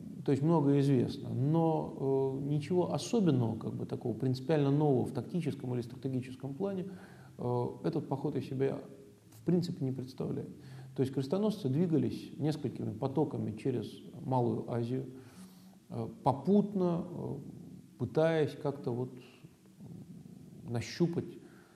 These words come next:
места, где можно соприкоснуться с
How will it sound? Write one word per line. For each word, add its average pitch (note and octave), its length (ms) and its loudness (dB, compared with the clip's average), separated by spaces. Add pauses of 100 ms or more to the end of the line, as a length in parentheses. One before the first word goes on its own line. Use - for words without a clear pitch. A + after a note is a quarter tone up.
(180)
места, C3 400 2
где C#3 160 4
можно C#3+ 240 2
соприкоснуться C3 840 -4
с - 260 -12